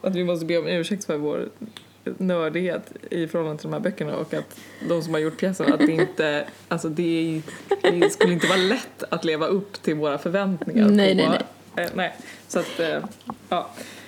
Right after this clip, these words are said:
Speaker 1: Ehm, nej, men, och så tar vi oss till Hästarnas dal där då Ayla möter Jondalar. Och sen,
Speaker 2: Ja. Eller
Speaker 1: sen är det ju
Speaker 2: först är ju den,
Speaker 1: Ja.
Speaker 2: den scenen. Alltså, grejen är att i bo-, alltså, förlåt att jag avbryter din,
Speaker 1: Nej, det är,
Speaker 2: eh, mm.
Speaker 1: det är bra.
Speaker 2: Nej, men grejen är ju att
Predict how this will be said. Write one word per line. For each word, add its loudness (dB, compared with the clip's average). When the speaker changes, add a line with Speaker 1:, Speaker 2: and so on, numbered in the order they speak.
Speaker 1:
Ehm, -2
nej, 2
men, 2
och 0
så -2
tar 0
vi 0
oss -2
till -2
Hästarnas -4
dal 0
där 0
då -2
Ayla -4
möter -6
Jondalar. -4
Och -4
sen, 4
Speaker 2:
Ja. 6
Eller 6
Speaker 1:
sen 0
är 4
det 8
ju 6
Speaker 2:
först -2
är 6
ju 8
den, 6
Speaker 1:
Ja. 6
Speaker 2:
den 6
scenen. 4
Alltså, 6
grejen 6
är 8
att 0
i 4
bo-, 2
alltså, 4
förlåt 4
att 4
jag 6
avbryter 4
din, 4
Speaker 1:
Nej, 2
det -12
är, 0
Speaker 2:
eh, 8
mm. 4
Speaker 1:
det -8
är -6
bra. -2
Speaker 2:
Nej, 8
men 6
grejen 6
är 8
ju 8
att 2